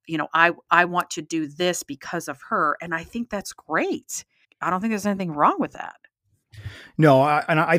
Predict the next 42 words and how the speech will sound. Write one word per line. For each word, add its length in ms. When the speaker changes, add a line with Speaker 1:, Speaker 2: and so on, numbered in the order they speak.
Speaker 2:
I 80
think 160
that's 220
admirable. 540
And 100
that's 220
why 120
you 120
need 180
to 80
have, 260
you 80
know, 140
it's 100
funny 240
to 80
have 240
role 160
models 320
that 140
are 80
in 100
social 360
media. 300
It's 140
funny 280
being 500
a, 160
a 80
grown-ass 480
adult 400
and 180
being 220
like, 240
"Oh, 180
who 60
are 40
my 120
role 220
models?" 480
Um, 380
but 240